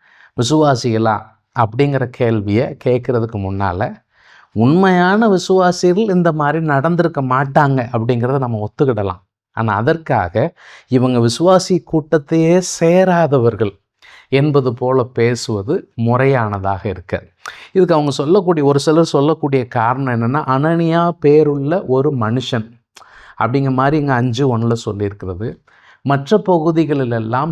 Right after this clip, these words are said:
சீஷர்களை சொல்லும் பொழுது அனனியா என்னும் பெயருள்ள சீஷன் அப்படின்னு ஒன்பதாம் அதிகாரத்துல வருது. இந்த மாதிரியான வேற்றுமையை காண்பித்து கொடுக்கிறார்கள். ஆனா நீங்க சீப்புரு தீவானும் லேவியனும் அப்போஸ்தலராலே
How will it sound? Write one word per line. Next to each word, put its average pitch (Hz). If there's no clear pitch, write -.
சீஷர்களை 170
சொல்லும் 120
பொழுது 104
அனனியா 147
என்னும் 135
பெயருள்ள 135
சீஷன் 170
அப்படின்னு 131
ஒன்பதாம் 120
அதிகாரத்துல 98
வருது. 90
இந்த 180
மாதிரியான 165
வேற்றுமையை 135
காண்பித்து 127
கொடுக்கிறார்கள். 98
ஆனா 190
நீங்க 175
சீப்புரு 202
தீவானும் 147
லேவியனும் 147
அப்போஸ்தலராலே 131